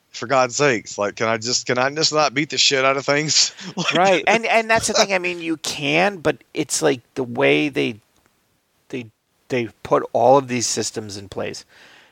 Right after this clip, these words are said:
Speaker 2: and, and stuff, it's like, you know that you're not, you just feel like, Oh, I'm just not getting the most out of this game if I don't and I get it, 'cause, I mean, on the one hand, it, like, it,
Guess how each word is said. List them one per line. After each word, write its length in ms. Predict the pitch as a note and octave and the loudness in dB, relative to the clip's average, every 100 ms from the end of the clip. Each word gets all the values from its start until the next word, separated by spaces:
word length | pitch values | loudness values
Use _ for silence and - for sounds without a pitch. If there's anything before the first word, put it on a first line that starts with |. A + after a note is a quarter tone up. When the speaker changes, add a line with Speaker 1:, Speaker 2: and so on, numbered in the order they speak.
| _ - | _ -4
Speaker 2:
and, 480 | G2+ F#2+ F#2 G2 - | 0 0 -4 -12 -10
and 200 | G2+ F#2+ | -10 -10
stuff, 260 | - G2+ | -6 -6
it's 220 | G2 - A2+ | -6 -8 -8
like, 220 | G2 G#2 | -8 -8
you 140 | A2+ | -10
know 680 | A#2 A2+ A2+ A2+ A#2 G2+ F#2+ _ _ _ _ - | -2 4 6 6 2 -2 -6 _ _ _ _ -6
that 300 | A2 G2 - - | -2 -2 -4 -14
you're 220 | G#2+ A2+ | -10 -8
not, 340 | G#2+ G#2 G#2 G#2 - - - - - | -2 0 0 -2 -14 -20 -20 -18 -10
you 260 | A#2+ A#2+ | -8 -6
just 200 | G#2+ G#2+ | -6 -8
feel 320 | - A2+ A2+ | -6 2 6
like, 400 | A2 G2 F#2 - - - | 6 6 2 -10 -12 0
Oh, 260 | G#2 G#2 F#2+ | 6 6 6
I'm 120 | F2+ | 4
just 120 | G2 G2+ | -4 -6
not 160 | G2+ | -2
getting 200 | G2+ G2+ | -2 -2
the 60 | F#2+ | -4
most 300 | F#2+ G2+ - | -6 -4 -2
out 160 | G2 | -2
of 60 | F#2+ | -4
this 160 | G2 - | -8 -6
game 420 | A2 B2 D3 A2+ | 0 2 2 0
if 160 | G2+ | -2
I 140 | G#2 G2+ | 2 2
don't 340 | G2+ G2+ G#2 - - - - - - _ - | 2 -2 -8 -18 -20 -20 -20 -20 -20 _ -4
and 140 | D3+ F3+ | 2 2
I 100 | F3 | 2
get 300 | C3+ C#3 E3+ | 4 4 4
it, 220 | F#3+ - | 0 -4
'cause, 160 | D#3+ C#3 | -2 -2
I 40 | |
mean, 140 | C#3+ C#3+ | -2 -4
on 60 | |
the 60 | C3+ | -4
one 200 | C3 C#3 | -2 -2
hand, 240 | D#3 E3 | -2 -2
it, 60 | D3+ | 0
like, 220 | A#2 A#2 | -2 -2
it, 120 | A#2+ | -6